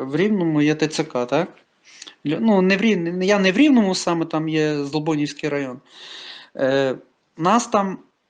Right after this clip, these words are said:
е, попали на хабарі, типу, там воєнком, е, там його, ну, там багато хто попав. Коротше, там половину в-, звільнили, його понижили в должності. Його вже не стало десь там. Я, ну, я приходжу там,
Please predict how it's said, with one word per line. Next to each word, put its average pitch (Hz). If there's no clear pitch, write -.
е, 143
попали 196
на 185
хабарі, 190
типу, 175
там 143
воєнком, 202
е, -
там 165
його, 165
ну, 147
там 147
багато 151
хто 135
попав. 135
Коротше, 226
там 202
половину 208
в-, 185
звільнили, 202
його 196
понижили 196
в 170
должності. 139
Його 202
вже 214
не 214
стало 139
десь 135
там. 147
Я, 175
ну, 226
я 208
приходжу 254
там, 226